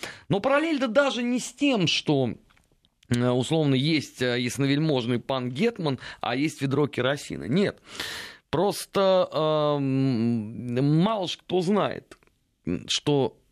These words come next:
на наших с вами глазах замкнулся круг истории. В своё время гетмана Скоропадского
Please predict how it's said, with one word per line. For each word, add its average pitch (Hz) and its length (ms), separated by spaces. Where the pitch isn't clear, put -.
на 135 160
наших 170 260
с - 80
вами 135 260
глазах 139 760
замкнулся 139 720
круг 135 380
истории. - 580
В - 80
своё 190 180
время 208 320
гетмана 160 460
Скоропадского 170 1000